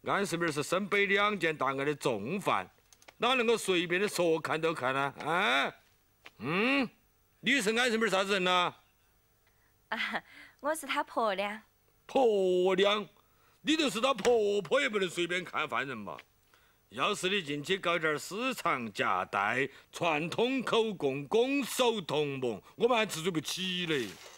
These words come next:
Speaker 2: 哎，我没得夹带的。哎，大哥，你都行个方便嘛。
Speaker 1: 方便？你倒方便了，我们都不方便了噻。
Speaker 2: 我进去一哈儿都出来，有啥子不方便的嘛？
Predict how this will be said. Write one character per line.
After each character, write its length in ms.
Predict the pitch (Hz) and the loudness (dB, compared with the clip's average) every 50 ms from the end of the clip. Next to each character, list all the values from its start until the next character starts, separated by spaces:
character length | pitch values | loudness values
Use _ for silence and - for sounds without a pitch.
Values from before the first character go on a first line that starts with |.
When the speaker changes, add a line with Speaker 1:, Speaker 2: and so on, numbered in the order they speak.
| - - - - - | -20 -20 -20 -16 -6
Speaker 2:
哎， 100 | - 359 427 466 480 508 523 - - - - - - _ _ - - - _ _ | 0 2 2 4 2 2 0 -4 -8 -12 -12 -12 -14 _ _ -20 -20 -20 _ _
我 100 | - 453 | 0 0
没 80 | 440 480 | 2 2
得 180 | 554 659 640 - | 4 2 2 2
夹 180 | 466 392 349 | 2 2 2
带 160 | 320 302 277 | 2 2 2
的。 80 | 269 285 | 2 2
哎， 800 | 269 220 175 170 - - - - - _ _ _ - - - - | 2 0 0 -2 -6 -14 -20 -20 -20 _ _ _ -8 -6 -6 -6
大 160 | - - 202 | -6 -6 -2
哥， 260 | 196 220 226 - - - - - - | 0 0 0 0 -2 -8 -18 -12 -6
你 80 | 320 427 | -4 -2
都 80 | 427 | -2
行 160 | - - 254 | -2 -2 -4
个 60 | 214 - | -4 -4
方 220 | - 214 208 262 | -4 -4 -4 -2
便 200 | 370 494 480 330 | -2 -2 -2 -2
嘛。 320 | 240 226 196 170 143 135 135 - - - | -4 -6 -6 -6 -6 -8 -10 -14 -8 -4
Speaker 1:
方 520 | - 170 160 160 165 170 185 220 254 226 | 0 2 2 2 2 2 2 0 0 -2
便？ 300 | 156 135 117 95 80 76 - _ _ _ _ _ _ _ _ _ | -2 -2 -2 -2 -4 -10 -16 _ _ _ _ _ _ _ _ _
你 260 | 156 196 254 277 285 | -2 0 2 2 2
倒 220 | 202 185 160 147 | 2 2 2 2
方 240 | 139 147 160 175 170 | 2 0 0 0 0
便 180 | 156 143 127 127 | 0 0 0 0
了， 160 | 123 107 - - - - - - - - - - | -2 -4 -4 -8 -14 -20 -20 -20 -20 -12 -8 -2
我 200 | - 170 202 226 | 2 2 4 4
们 120 | 240 262 226 | 4 2 2
都 120 | 185 185 | 2 0
不 100 | 151 127 | 0 -2
方 220 | 104 117 131 135 131 | -2 -2 -2 0 0
便 120 | 127 113 | 0 -2
了 120 | 110 107 | -2 -4
噻。 180 | 101 - 76 64 - - _ _ _ _ _ _ _ - - - - - _ _ - - - - - - - - - | -6 -8 -10 -14 -14 -18 _ _ _ _ _ _ _ -20 -20 -20 -20 -20 _ _ -20 -20 -20 -20 -20 -20 -20 -10 -6
Speaker 2:
我 100 | - 349 | -6 -4
进 180 | 339 277 247 220 | -4 -4 -6 -6
去 140 | - 262 240 | -6 -4 -4
一 80 | 226 | -4
哈 200 | 233 - 226 214 | -2 0 2 2
儿 120 | 214 233 277 339 370 427 | 2 0 0 -4 -4 -2
都 160 | - 554 523 | -2 -2 -2
出 160 | - - 302 | -4 -4 -4
来， 300 | 269 254 202 151 135 - _ _ _ _ _ _ _ _ _ _ _ _ - | -2 0 0 -2 -4 -8 _ _ _ _ _ _ _ _ _ _ _ _ -12
有 80 | 349 320 | -12 -10
啥 160 | - - - - - - | -8 -8 -8 -8 -10 -8
子 80 | - 453 | -8 -8
不 100 | - 415 | -6 -4
方 220 | 285 269 208 220 | -4 -4 -4 -4
便 140 | 214 233 180 | -6 -10 -10
的 80 | 180 185 | -10 -10
嘛？ 320 | 202 185 165 143 123 117 | -8 -8 -8 -8 -10 -12